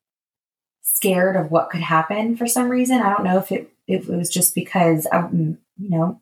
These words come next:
with my pregnancy with Selah, I could have very well still been, been in shock. I really don't know. Or, you know, I think that maybe I had, I was,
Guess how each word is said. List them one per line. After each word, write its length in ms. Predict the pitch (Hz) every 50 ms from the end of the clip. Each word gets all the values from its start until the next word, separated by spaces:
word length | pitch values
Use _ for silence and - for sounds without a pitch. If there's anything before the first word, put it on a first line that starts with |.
| _ -
with 360 | 165 180 190 - 190 180 -
my 320 | 175 175 190 208 233 233 - _
pregnancy 380 | - 190 185 202 196 - -
with 140 | 180 175 170
Selah, 360 | - - 175 175 196 190 175 -
I 80 | - 190
could 200 | - - 320 311
have 140 | 285 208 165
very 300 | 185 185 175 185 185 180
well 200 | 180 175 180 180
still 260 | - - - - 190
been, 260 | - 196 185 175 - -
been 120 | 190 175
in 120 | 170 165 165
shock. 360 | - - 180 175 175 - -
I 60 | 185
really 460 | 180 175 175 170 175 175 175 175 - _ _ - _ - - _ _ _ _ _ _ -
don't 240 | 185 180 180 - 170
know. 340 | 165 165 165 165 170 180 190
Or, 460 | 190 170 160 160 165 165 170 - -
you 120 | 185 185 170
know, 200 | 160 160 160 165
I 100 | 165 165
think 300 | - 180 170 165 165 -
that 160 | 175 - -
maybe 500 | 170 165 165 160 165 165 165 170 170 - _ _ _ _ _ _ -
I 120 | 160 160
had, 320 | 156 156 160 160 165 170 - _ _ _ _ _ _ _ _ _ _ _ _ _ _ _ _ _ _ _ _ _
I 140 | - 165 165
was, 360 | 160 165 160 156 - - -